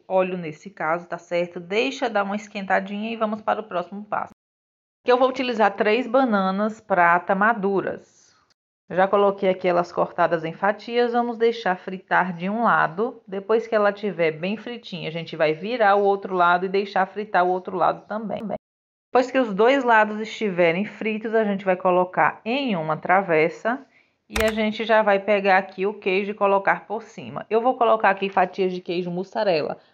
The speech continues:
Você pode utilizar também queijo coalho ou queijo Minas, também fica muito bom. Então, vou cobrir ela aqui toda com queijo mussarela.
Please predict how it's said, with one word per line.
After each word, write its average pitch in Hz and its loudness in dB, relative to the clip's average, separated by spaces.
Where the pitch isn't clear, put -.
Você 185 -2
pode 208 2
utilizar 180 0
também 156 -2
queijo 165 -6
coalho 185 2
ou 214 2
queijo 185 -2
Minas, 180 -6
também 185 -4
fica 180 -2
muito 170 -10
bom. 185 -4
Então, 165 -6
vou 185 -2
cobrir 208 0
ela 196 4
aqui 185 -6
toda 214 -2
com 196 -4
queijo 156 -8
mussarela. 180 0